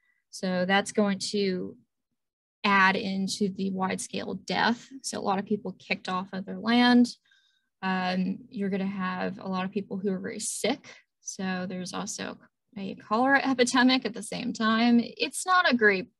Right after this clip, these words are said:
cheery place to live. Uh, of the two point one million that left, one point eight went to North America.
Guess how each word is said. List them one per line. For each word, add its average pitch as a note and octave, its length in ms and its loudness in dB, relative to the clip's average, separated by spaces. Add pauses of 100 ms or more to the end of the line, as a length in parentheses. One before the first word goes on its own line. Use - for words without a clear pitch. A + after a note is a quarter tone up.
(220)
cheery F#3+ 320 0
place - 400 -8
to F#3+ 80 -10
live. G3+ 440 2 (720)
Uh, F#3+ 340 2 (100)
of G3+ 160 4
the G3+ 80 0
two B3 240 0
point A3+ 200 2
one G3+ 220 0
million G3 300 -2
that F3+ 180 -8
left, G3 460 0 (100)
one G3+ 220 -2
point G3 240 0
eight F#3+ 260 -2
went F#3+ 220 -4
to F#3+ 100 -8
North F#3 220 -6
America. F#3 680 -2